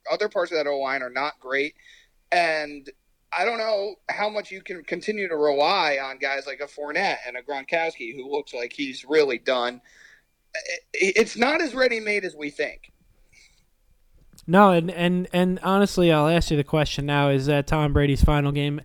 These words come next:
Speaker 2: as a Buck, first of all, and second of all, is that his final game ever?
Speaker 1: I don't see him playing anywhere else, so I'm gonna say no. I think he stays with Tampa and, and runs it back one more year.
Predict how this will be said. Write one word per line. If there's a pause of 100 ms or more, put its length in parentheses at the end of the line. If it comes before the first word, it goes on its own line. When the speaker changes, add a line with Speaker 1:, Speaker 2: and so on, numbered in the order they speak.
(480)
Speaker 2:
as
a
Buck, (280)
first
of
all,
and
second
of
all,
is
that
his
final
game
ever? (2250)
Speaker 1:
I
don't
see
him
playing
anywhere
else,
so
I'm
gonna
say
no. (240)
I
think
he
stays
with
Tampa
and,
and
runs
it
back
one
more
year.